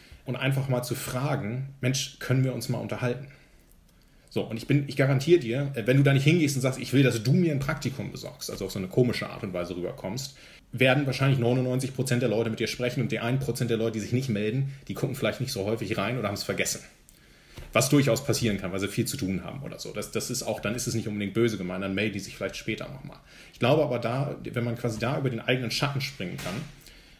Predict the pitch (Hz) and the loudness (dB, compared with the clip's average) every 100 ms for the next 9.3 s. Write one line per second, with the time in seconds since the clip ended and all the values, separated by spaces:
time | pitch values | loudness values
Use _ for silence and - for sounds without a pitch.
0 | - 117 107 107 113 117 113 - - 139 | -8 -6 -4 0 0 0 -2 -6 -2 0
1 | 131 - - - - 123 139 113 - 107 | 0 -4 -12 -6 -2 0 2 0 0 -2
2 | 117 110 - 110 - 98 - 131 127 151 | -2 -2 -4 -6 -6 -8 -2 0 0 -4
3 | - 101 - - 110 120 123 135 - 107 | -8 -10 -10 -12 -4 0 0 0 -2 -4
4 | 107 160 143 101 87 - - - - - | -2 -2 -2 -2 -6 -8 -8 -10 -14 -20
5 | - - - 98 101 107 110 92 113 147 | -20 -20 -4 -2 -2 -4 -4 -4 -2 -2
6 | - 139 135 - 139 - - - - - | -2 -4 -4 -4 -6 -6 -14 -16 -20 -20
7 | - - - - - 120 123 131 135 123 | -20 -20 -20 -16 -2 0 2 4 4 4
8 | - 147 135 127 120 107 101 135 139 120 | 2 2 2 0 0 -2 -2 0 2 4
9 | 120 117 | 2 2